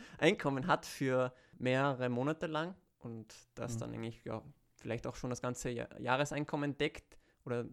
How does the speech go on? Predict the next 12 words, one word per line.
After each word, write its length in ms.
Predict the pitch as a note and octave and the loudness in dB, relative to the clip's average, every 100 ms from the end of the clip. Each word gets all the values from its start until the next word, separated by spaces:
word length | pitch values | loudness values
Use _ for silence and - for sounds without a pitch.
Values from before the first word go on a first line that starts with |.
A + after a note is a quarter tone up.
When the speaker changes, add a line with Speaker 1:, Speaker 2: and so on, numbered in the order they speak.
| - - - - | -14 -20 -16 -8
Speaker 1:
den 80 | B2 | -2
Jahresbedarf 640 | B2 C3+ - B2+ C3+ - - | 0 -2 -2 0 0 -2 -6
deckt, 340 | C3+ - - - - - - | -6 -8 -16 -20 -20 -20 -6
was 240 | C3 B2+ | -2 -2
für 140 | - C3 | -2 -6
Schauspielerinnen 680 | - C3 - D3+ C#3+ C#3+ C3 | 2 2 2 0 2 2 2
und 100 | - | 4
Schauspieler 420 | C#3 - C3+ A#2+ | 4 4 0 2
ja 80 | A#2+ | 2
nicht 220 | C#3 - | 0 0
selbstverständlich 560 | B2+ - C#3+ C#3+ E3 | -2 0 0 0 -2
ist. 260 | F#3 - | -4 -6